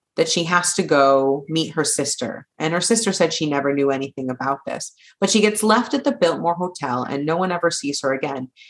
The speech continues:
And then from the ninth to the fifteenth, when she was found by that housewife,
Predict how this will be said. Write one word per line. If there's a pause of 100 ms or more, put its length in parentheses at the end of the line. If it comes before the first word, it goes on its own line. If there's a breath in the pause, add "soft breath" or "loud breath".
(160 loud breath)
And
then
from
the
ninth
to
the
fifteenth,
when
she
was
found
by
that (260)
housewife,